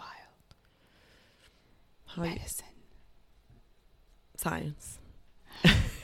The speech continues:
Speaker 2: So when the, what also they d-, this is, like, it, during the eighteen hundreds that they were doing this.
Speaker 1: I ga-,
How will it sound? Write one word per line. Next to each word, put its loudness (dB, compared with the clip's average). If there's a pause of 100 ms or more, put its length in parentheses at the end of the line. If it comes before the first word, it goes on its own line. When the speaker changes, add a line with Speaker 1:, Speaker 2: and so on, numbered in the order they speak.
(920)
Speaker 2:
So 12 (140)
when 10
the, 8
what 10
also 12
they 6
d-, 2
this 12
is, 4
like, 6 (420)
it, 6
during 10
the 8
eighteen 6
hundreds 6
that 8
they 6
were 6
doing 4
this. 2
Speaker 1:
I 12
ga-, 12